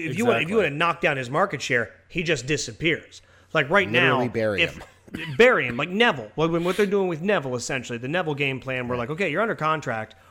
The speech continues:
Speaker 1: We're not even gonna fucking bring you up. You're just gonna densely be a goddamn ghost." Uh, yes, is this
Speaker 3: Yeah, well, he
Speaker 1: another
Speaker 3: walked out. That's a little
Speaker 1: authority?
Speaker 3: different.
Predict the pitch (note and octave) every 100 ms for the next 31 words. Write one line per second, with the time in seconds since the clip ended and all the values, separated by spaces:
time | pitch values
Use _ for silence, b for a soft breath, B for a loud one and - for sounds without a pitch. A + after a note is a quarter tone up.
0 | b E3+ A#3 G3 D3 C3 D3+ B2+ B2 C3
1 | A#2+ G#2+ B2 A2 - - b b D3+ G3+
2 | G3+ - D#3 C3+ D3+ D3+ B2+ C3 A#2+ B2+
3 | A#2 A#2+ A2 D3+ C3+ - B B B B
4 | - E3+ E3 F3+ G3 F#3+ - - - -
5 | F3 F#3+ F#3+ C#3+ A#2 D#3 D#3 D#3 D#3 -
6 | - E3+ D#3 D#3 D#3 D3+ -